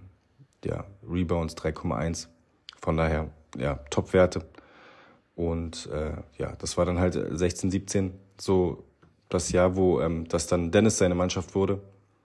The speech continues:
Und, ähm, ja, reichte auch, äh, folgerichtig wieder mit den Hawks die Playoffs. Ähm,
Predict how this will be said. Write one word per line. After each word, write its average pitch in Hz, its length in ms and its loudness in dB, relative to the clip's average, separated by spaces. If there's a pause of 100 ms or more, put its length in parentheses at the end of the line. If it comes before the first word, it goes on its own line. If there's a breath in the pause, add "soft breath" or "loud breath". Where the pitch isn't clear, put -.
(500)
Und, 82 520 -6
ähm, 80 440 -10 (580)
ja, 80 180 0 (840 soft breath)
reichte 87 300 4
auch, 85 160 4
äh, 78 140 -4
folgerichtig 92 540 -2
wieder 92 100 -2
mit 85 100 -4
den 90 140 -4
Hawks 85 160 -6
die - 60 -14
Playoffs. 95 480 -2 (1040)
Ähm, 80 600 -10